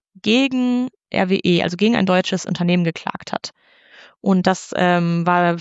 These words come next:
begleitet von der, von der N G O German Watch. Ein ganz öffentlichkeitsrechtliches Verfahren. Und da wurde jetzt im Mai zweitausendfünfundzwanzig das Urteil gefällt.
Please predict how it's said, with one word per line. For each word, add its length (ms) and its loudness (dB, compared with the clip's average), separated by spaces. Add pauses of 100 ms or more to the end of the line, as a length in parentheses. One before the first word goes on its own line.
(120)
begleitet 400 -2
von 200 0
der, 300 2
von 160 -6
der 100 0
N 80 0
G 160 -2
O 320 0
German 280 0
Watch. 320 0 (800)
Ein 160 2
ganz 320 -2
öffentlichkeitsrechtliches 840 -2
Verfahren. 320 -4 (580)
Und 180 -2
da 140 2
wurde 140 2
jetzt 120 -4
im 140 0
Mai 220 2
zweitausendfünfundzwanzig 800 -4
das 140 -10
Urteil 280 -2
gefällt. 640 0